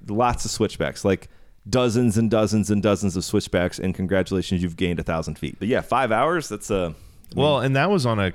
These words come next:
Speaker 2: there was a carriage trail like we talked about that the Unsers went up with their motorcycle. That's what this guy went up in his car.
Speaker 1: Yeah.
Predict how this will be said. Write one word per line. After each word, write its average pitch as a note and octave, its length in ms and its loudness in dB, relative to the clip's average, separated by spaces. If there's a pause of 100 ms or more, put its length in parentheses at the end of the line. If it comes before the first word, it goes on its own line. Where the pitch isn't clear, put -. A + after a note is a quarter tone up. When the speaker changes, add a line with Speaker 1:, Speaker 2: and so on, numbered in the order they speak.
Speaker 2:
there A2 140 0
was G2 120 0
a E2 60 -6
carriage C#3+ 420 0
trail E2+ 220 0
like D#2 160 -4
we E2+ 80 -6
talked B2 260 0
about F2+ 200 0
that E2+ 100 -10
the F#2 80 0
Unsers A2+ 340 0
went F2+ 140 0
up D#2+ 120 -4
with E2 100 -8
their E2 100 -4
motorcycle. G2 580 -2
That's G#2+ 180 0
what - 180 -6
this B2 180 -2
guy F#2 140 0
went F#2 180 0
up - 100 -6
in E2 60 -4
his D2+ 160 -8
car. E2 580 -2 (140)
Speaker 1:
Yeah. - 60 -14